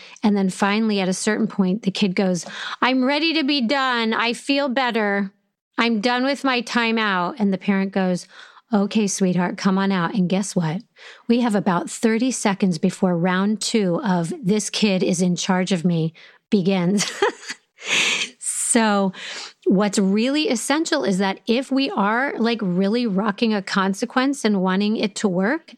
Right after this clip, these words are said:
we have to flip the hierarchy during that consequence, which means that my kid is in a position that they are remembering,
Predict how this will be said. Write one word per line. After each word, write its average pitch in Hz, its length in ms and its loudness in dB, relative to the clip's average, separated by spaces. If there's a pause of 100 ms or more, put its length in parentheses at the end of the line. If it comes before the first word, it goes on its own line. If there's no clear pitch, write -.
(140)
we 208 120 4
have 202 400 -2
to 247 100 2
flip 208 260 -2
the 202 80 2
hierarchy 185 760 0 (120)
during 185 400 2
that 175 220 -2
consequence, - 680 -2
which - 240 0
means 180 480 0 (480)
that 294 140 4
my 190 340 2
kid 220 320 0
is 190 300 0 (240)
in 226 160 2
a 240 80 -2
position 208 580 0
that 175 160 -2
they 180 160 2
are 185 100 0
remembering, 175 800 0